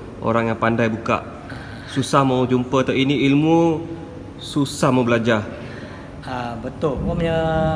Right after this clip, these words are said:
Speaker 2: ada satu murid dia belajar ini buka sampai patah.
Speaker 1: Susah, yalah.
Speaker 2: Sebab dia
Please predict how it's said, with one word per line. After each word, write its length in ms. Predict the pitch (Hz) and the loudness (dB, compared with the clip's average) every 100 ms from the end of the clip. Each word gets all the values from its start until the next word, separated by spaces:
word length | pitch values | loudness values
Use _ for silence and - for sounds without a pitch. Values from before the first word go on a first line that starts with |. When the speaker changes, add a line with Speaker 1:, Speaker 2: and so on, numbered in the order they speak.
| 151 - - - | -2 -6 -8 -6
Speaker 2:
ada 160 | 135 | -6
satu 300 | 151 156 190 | -6 -6 -4
murid 300 | 185 170 185 147 | -2 -2 -4 -4
dia 140 | 165 | -4
belajar 640 | 151 156 151 180 180 185 151 | -2 -2 -2 -2 -2 -2 -4
ini 400 | 160 180 190 202 - - - - - - - | -4 -2 -2 -4 -4 -10 -12 -12 -14 -14 -10
buka 240 | 151 147 | -6 -4
sampai 440 | - 175 165 175 175 - 170 | -4 -2 0 0 -2 -6 -4
patah. 320 | 165 165 135 - - - - - - | -2 -2 -6 -8 -14 -14 -14 -14 -10
Speaker 1:
Susah, 560 | - 127 135 117 120 123 | -6 -2 2 2 2 0
yalah. 300 | 120 131 120 | 0 0 -2
Speaker 2:
Sebab 260 | - 151 165 | -4 -2 0
dia 320 | 170 175 175 | 0 0 0